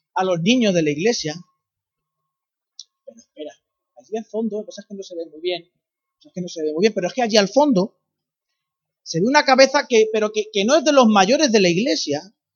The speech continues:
que no es de los padres, pero sí es un padre espiritual. Eh,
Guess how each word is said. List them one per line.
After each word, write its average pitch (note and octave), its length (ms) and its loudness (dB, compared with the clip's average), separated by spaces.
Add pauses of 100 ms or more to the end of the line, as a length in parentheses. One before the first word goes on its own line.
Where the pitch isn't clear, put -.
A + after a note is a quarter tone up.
(120)
que G3 140 0
no C#4+ 120 4
es C#4+ 60 0
de C4+ 120 6
los A3 260 2
padres, C#4+ 640 2 (1040)
pero B3+ 180 4
sí E4+ 180 0
es A#3+ 160 -2
un F#3 140 0
padre F3 260 0
espiritual. F#3+ 760 -2 (1900)
Eh, G2+ 260 -20